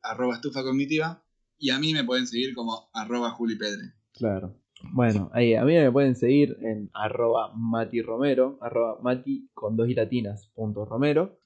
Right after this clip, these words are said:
Speaker 2: en Instagram. Y, mm, pueden, bueno, seguirnos ahí en arroba estufa cognitiva. Y también, ya que nos están siguiendo y nos están haciendo ese favor, no les cuesta nada por ahí agarrar y poner un, una flechita que está en el costado de todo eso y poner compartir.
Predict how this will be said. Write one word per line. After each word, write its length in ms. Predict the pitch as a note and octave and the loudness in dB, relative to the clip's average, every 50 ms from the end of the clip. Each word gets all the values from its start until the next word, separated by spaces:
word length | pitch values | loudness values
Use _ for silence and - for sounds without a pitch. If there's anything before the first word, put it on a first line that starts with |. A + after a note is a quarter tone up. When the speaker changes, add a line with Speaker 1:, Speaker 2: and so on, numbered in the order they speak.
| _ _ _ | _ _ _
Speaker 2:
en 220 | G2+ G#2 G#2 G#2+ A#2 | -4 -4 -2 0 0
Instagram. 560 | A#2+ A#2 G#2+ B2 A#2 A2+ C3 D3+ E3+ F3+ - _ _ _ _ _ _ _ _ | 0 0 0 0 0 0 0 -2 -4 -8 -12 _ _ _ _ _ _ _ _
Y, 340 | _ C#3+ C#3 C3+ C3 B2+ B2+ | _ 2 6 6 8 8 6
mm, 480 | B2 A#2+ A#2+ A#2+ A#2 A#2 A2+ A2+ - _ _ _ | 6 4 4 4 2 2 0 -2 -6 _ _ _
pueden, 180 | D#3 D#3+ D#3+ | 4 6 6
bueno, 180 | D#3 D3+ C3+ A#2+ | 6 6 4 4
seguirnos 320 | C3 C#3 D3 D3 C#3+ C#3 | 4 4 4 4 4 4
ahí 80 | C#3+ D3+ | 4 4
en 60 | D3+ | 4
arroba 240 | C#3 C#3+ D#3 D3+ D3 | 4 4 4 4 4
estufa 240 | C#3+ - E3 D#3+ D3+ | 2 0 -2 0 0
cognitiva. 600 | D3 D3 D3 D3+ D3 F#3+ F#3 F3+ F#3 G3 G#3+ - _ _ _ _ _ | 2 2 2 0 0 4 4 6 6 4 2 -2 _ _ _ _ _
Y 100 | - C3 | -2 0
también, 400 | A#2 D3+ F#3+ A3+ C4 B3+ A3 G3 E3+ | 2 2 2 4 4 4 4 4 4
ya 300 | - F3 E3+ E3 E3 - _ _ | 4 4 4 4 2 -4 _ _
que 260 | - B2+ A2+ G#2+ G#2+ G#2+ | -4 0 0 2 2 2
nos 240 | G#2 G#2 G#2 G#2 G#2 G#2+ | 0 0 0 0 -2 -2
están 220 | G#2+ - G2 G#2+ G2+ | -2 0 0 0 0
siguiendo 560 | - - B2 B2 C3+ C#3+ C#3+ C#3+ C3+ B2 A2 | 0 0 0 4 6 6 8 8 6 4 2
y 40 | G#2 | 0
nos 100 | G2+ G#2 | -4 -2
están 180 | - F3 F3+ | 0 2 2
haciendo 240 | D#3 C#3+ D3+ E3 D#3 | 2 2 2 0 0
ese 160 | C#3+ - A2+ | 0 -2 -4
favor, 540 | A2 - A#2+ C3 C#3 C3+ B2 B2 C3 - - _ | -2 4 6 8 10 10 8 6 4 2 -6 _
no 140 | - E3 F#3 | -2 0 0
les 140 | D3+ - - | 0 0 0
cuesta 320 | - B2+ - - - - | -2 -4 -4 -4 -4 0
nada 360 | C3 C3 C3 A#2 F2 - - _ | 2 2 2 0 -4 -10 -16 _
por 140 | - G#2 G2 | -20 -8 -2
ahí 200 | A2 A#2 B2+ B2+ | 2 4 6 6
agarrar 440 | A#2 A2 A2 A2 A2+ A#2+ C#3+ E3 E3 | 6 4 2 0 2 4 6 8 6
y 40 | C#3 | 6
poner 240 | - B2+ C3+ C3 C3+ | 6 4 4 6 6
un, 280 | C3+ C3 B2+ A#2+ A#2 A#2 | 6 4 4 4 2 2
una 140 | A#2+ A#2+ | 2 0
flechita 380 | A#2+ - C3 B2+ - F#3 E3 E3 | 2 4 2 2 2 2 4 4
que 40 | C#3+ | 4
está 140 | C3 - D3+ | 4 4 0
en 60 | D3+ | 0
el 40 | C3 | -2
costado 380 | A#2 - - D#3 D#3 E3 D3+ | -4 -2 2 4 6 6 6
de 80 | C3 - | 6 6
todo 160 | C#3 C#3+ D#3 | 6 6 8
eso 180 | G3 G#3 - C#3+ | 6 6 4 -2
y 40 | |
poner 260 | B2+ C#3 D3+ D#3 - - | -2 0 -2 -2 -4 -4
compartir. 680 | - B2 A#2+ - A#2+ G2+ - - C3+ B2 A2 - - | -4 -4 -2 -2 -4 -8 -8 -8 -6 -6 -6 -6 -10